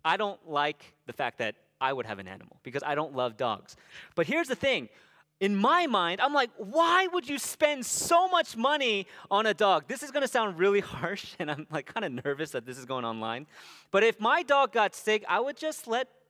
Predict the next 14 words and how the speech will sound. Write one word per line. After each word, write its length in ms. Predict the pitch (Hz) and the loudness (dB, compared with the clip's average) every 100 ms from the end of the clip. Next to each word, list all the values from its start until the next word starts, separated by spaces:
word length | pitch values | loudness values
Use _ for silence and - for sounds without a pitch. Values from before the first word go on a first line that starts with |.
| _ _ _ _ _ _ _ - | _ _ _ _ _ _ _ -6
it, 180 | - - _ _ _ _ _ _ | -6 -6 _ _ _ _ _ _
you 120 | 226 | -6
know, 240 | 196 160 302 - _ _ _ _ _ - | -4 -4 -6 -18 _ _ _ _ _ -6
you 80 | |
know? 200 | 170 285 480 _ _ _ _ _ _ _ _ | -4 -4 -6 _ _ _ _ _ _ _ _
That's 240 | 349 381 320 | 2 2 2
me. 300 | 403 403 - - | 4 4 4 2
Hey, 100 | 311 | 2
hey, 140 | 277 | 2
hey, 180 | 226 226 | 0 0
hey, 200 | 190 240 - | 0 -2 0
I, 160 | 277 269 | 0 0
I'm 120 | 247 240 | -2 0
glad. 360 | 240 226 143 | 2 2 2